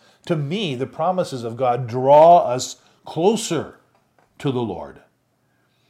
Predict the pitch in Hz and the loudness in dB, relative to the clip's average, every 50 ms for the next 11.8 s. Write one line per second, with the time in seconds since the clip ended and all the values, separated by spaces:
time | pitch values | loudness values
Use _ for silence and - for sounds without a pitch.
0 | _ _ _ _ _ _ _ _ _ _ _ _ _ _ _ _ _ _ _ _ | _ _ _ _ _ _ _ _ _ _ _ _ _ _ _ _ _ _ _ _
1 | _ _ _ _ _ _ _ _ _ _ _ _ _ _ _ _ _ _ _ _ | _ _ _ _ _ _ _ _ _ _ _ _ _ _ _ _ _ _ _ _
2 | _ _ - - - 202 196 196 180 - 175 165 156 123 135 113 101 113 - - | _ _ -10 -4 -4 -2 -2 -4 -4 -6 -6 -6 -4 -6 -8 -8 -10 -12 -12 -8
3 | 143 123 117 - 127 117 113 117 110 107 107 101 107 107 104 110 104 - - - | -8 -8 -8 -8 -10 -8 -8 -8 -10 -10 -12 -14 -14 -14 -12 -14 -14 -14 -16 -16
4 | - 120 110 107 104 - - 110 95 92 92 - - - 123 113 101 - 92 101 | -16 -14 -14 -14 -16 -14 -14 -14 -14 -14 -16 -18 -14 -10 -8 -8 -8 -8 -8 -6
5 | 107 113 123 139 151 165 175 175 147 123 110 - - - 127 127 131 135 143 139 | -4 -2 -2 0 0 0 -2 -4 -6 -10 -12 -12 -10 -8 -6 -6 -6 -6 -10 -12
6 | 135 - - 147 147 135 - - - 110 101 95 95 92 92 104 113 117 107 92 | -14 -14 -14 -12 -12 -14 -14 -12 -12 -12 -12 -12 -16 -16 -10 -8 -8 -6 -6 -8
7 | 82 80 80 80 80 87 92 95 _ _ _ _ _ _ - 98 98 92 92 92 | -10 -12 -16 -18 -18 -20 -20 -20 _ _ _ _ _ _ -18 -16 -16 -16 -18 -20
8 | 90 92 _ 101 92 87 82 80 _ _ _ _ _ _ _ _ _ _ _ _ | -20 -20 _ -20 -20 -20 _ _ _ _ _ _ _ _ _ _ _ _ _ _
9 | _ _ _ _ _ _ _ _ _ _ _ _ _ _ _ _ _ _ _ _ | _ _ _ _ _ _ _ _ _ _ _ _ _ _ _ _ _ _ _ _
10 | _ _ - - - - 80 90 110 110 107 - - 117 117 - - 101 95 92 | _ _ -20 -20 -20 -20 -18 -16 -16 -18 -16 -16 -16 -16 -16 -16 -18 -18 -16 -16
11 | 87 92 98 95 98 98 90 92 92 - - 104 98 85 80 | -16 -16 -16 -16 -16 -18 -18 -20 -20 -20 -18 -18 -18 -20 -20